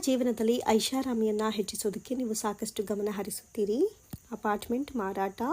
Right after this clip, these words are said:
ಒಪ್ಪಂದ ಅಥವಾ ಆಸ್ತಿ ಖರೀದಿ ವ್ಯವಹಾರದಲ್ಲಿ ಲಾಭವನ್ನೇ ಗಳಿಸಬಹುದು. ಹೊಸ ಮನೆಯ ನಿಮ್ಮ ಆಸೆ ಈಡೇರುವ ಸಾಧ್ಯತೆ ಬಹುತೇಕವಿದೆ.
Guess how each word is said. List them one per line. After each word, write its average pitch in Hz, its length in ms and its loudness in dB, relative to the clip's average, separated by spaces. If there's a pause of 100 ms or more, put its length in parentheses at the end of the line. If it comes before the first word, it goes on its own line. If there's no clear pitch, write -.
(560)
ಒಪ್ಪಂದ 277 460 2 (140)
ಅಥವಾ 226 400 -2 (100)
ಆಸ್ತಿ 220 460 -2
ಖರೀದಿ 220 580 -2
ವ್ಯವಹಾರದಲ್ಲಿ 202 920 0 (280)
ಲಾಭವನ್ನೇ 208 560 2
ಗಳಿಸಬಹುದು. 196 760 -2 (540)
ಹೊಸ 240 240 0
ಮನೆಯ 254 400 0
ನಿಮ್ಮ 240 200 2
ಆಸೆ 196 300 2
ಈಡೇರುವ 214 600 0
ಸಾಧ್ಯತೆ 208 580 0
ಬಹುತೇಕವಿದೆ. 220 920 -2